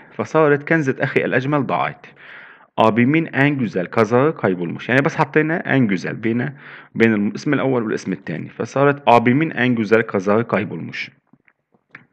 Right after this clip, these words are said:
المثال اللي بعده، طبعًا هي مستخدمة كتير حتى نحن بنقول مثلًا تركيا en kalabalık şehri، أكثر الم-، المدينة الأكثر ازدحامًا في تركيا أو لتركيا نحن ممكن بنقول.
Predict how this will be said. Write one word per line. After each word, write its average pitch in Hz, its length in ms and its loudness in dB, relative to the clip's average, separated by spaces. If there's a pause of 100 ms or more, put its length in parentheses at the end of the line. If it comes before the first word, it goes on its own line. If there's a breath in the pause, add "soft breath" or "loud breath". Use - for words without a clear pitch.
(140)
المثال 113 720 0
اللي 147 160 2
بعده، 135 380 4 (920 loud breath)
طبعًا 117 220 6
هي 151 100 4
مستخدمة 143 480 2
كتير 143 280 0
حتى 123 260 4
نحن 117 300 2
بنقول 117 400 0
مثلًا 120 260 2
تركيا 143 420 2 (260)
en 143 80 -2
kalabalık 123 440 -2
şehri، 123 480 -2 (920 soft breath)
أكثر - 320 -4 (100)
الم-، 107 140 -2
المدينة 113 420 0
الأكثر - 320 -4
ازدحامًا 110 560 -2
في 156 180 -6
تركيا 87 600 -6 (240)
أو 107 100 2
لتركيا 104 560 0
نحن - 180 -10
ممكن 87 420 -8
بنقول. 110 400 -4